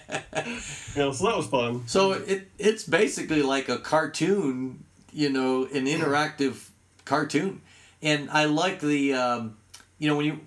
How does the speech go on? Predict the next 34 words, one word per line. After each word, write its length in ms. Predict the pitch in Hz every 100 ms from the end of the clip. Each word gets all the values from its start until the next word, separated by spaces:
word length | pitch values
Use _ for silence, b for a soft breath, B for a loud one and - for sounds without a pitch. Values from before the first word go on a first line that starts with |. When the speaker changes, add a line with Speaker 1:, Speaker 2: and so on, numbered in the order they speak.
| -
Speaker 2:
repetition 680 | 160 196 - - 180 151 131
is 100 | 117
how 140 | 127
kids 300 | - 131 113
learn 200 | 117 110
stories. 640 | 104 135 135 107 101 98
And 400 | 127 120 120 113
when 180 | 131 131
you 120 | 135
finish 420 | 131 160 160 143
a 60 | 131
chapter 640 | - 135 143 131 117 113 b b b b b -
and 140 | 123
you 80 | 117
realize 520 | 131 139 127 123 110
you, 140 | 117 110
you'd 240 | 120 120 113
failed 880 | - - 135 135 117 110 - - 117
to 80 | 117
get 240 | 127 127
some 200 | - 131
of 60 | 123
those 180 | 117 107
achievements, 880 | 104 - 160 135 110 101 - - b b b b b _
you 180 | 131 147
end 120 | 147
up 200 | 131 117
replaying 800 | 127 123 127 - 139 160 170 131
that 200 | 117 110
chapter 460 | - 117 104 113 110
so 180 | - 113
that 140 | 110
you 160 | 123 120
can 340 | 120 110 104